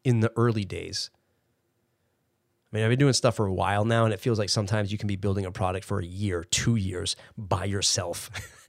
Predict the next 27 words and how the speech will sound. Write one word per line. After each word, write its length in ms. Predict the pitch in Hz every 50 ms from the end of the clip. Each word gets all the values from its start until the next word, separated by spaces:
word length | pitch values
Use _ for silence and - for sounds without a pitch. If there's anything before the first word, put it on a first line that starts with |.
| - -
<laughs> 80 | - -
without 300 | 139 127 98 110 123 120
validating 760 | 107 98 110 101 104 110 107 101 101 101 101 101 98 95 104
it. 160 | 101 - - - - - - -
And 120 | 113 104 107
you're 120 | 107 110
just, 240 | 107 117 107 - - - -
I 60 | 180
mean, 100 | 175 190
you're, 240 | 180 139 107 98 107 -
you're 120 | - 120 117
making 340 | 110 120 143 139 135 110 95
progress, 440 | - 104 110 127 123 117 113 -
you're 80 | - 98
putting 240 | - - - 117 110
it 80 | 110
out 140 | 110 110 110
into 160 | 113 110 -
the 80 | 107 104
world, 240 | 101 139 185 190 160
but 100 | 127 110
it's 100 | - 208
always 180 | 208 170 143
just 200 | - 143 123 -
like, 160 | - 113 - - -
you 80 | 196
know 140 | 120 92 98